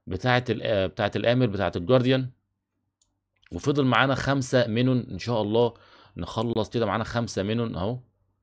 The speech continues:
خمسه مينون دول حلوين جدا. نخلي الخمسه مينون معانا لما الجنود بتاعتنا تقرب، نرمي الخمسه مينون، نرمي، نرمي هنا شويه المينون، نرمي واحد هنا مثلا مينون اهو،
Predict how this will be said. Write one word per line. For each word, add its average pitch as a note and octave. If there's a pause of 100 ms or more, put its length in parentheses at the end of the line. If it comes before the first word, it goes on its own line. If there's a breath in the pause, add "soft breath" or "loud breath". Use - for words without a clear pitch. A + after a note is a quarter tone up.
(520)
خمسه A2+
مينون A2
دول A2+
حلوين G#2
جدا. G#2+ (760)
نخلي D#3
الخمسه C#3
مينون C3
معانا A#2+
لما G#2
الجنود G#2
بتاعتنا A#2
تقرب، B2
نرمي A#2+
الخمسه A2+
مينون، A2+
نرمي، A2+
نرمي A2
هنا G#2+
شويه G#2
المينون، G#2
نرمي G2+
واحد G2+
هنا G2+
مثلا G2
مينون F#2+
اهو، F#2+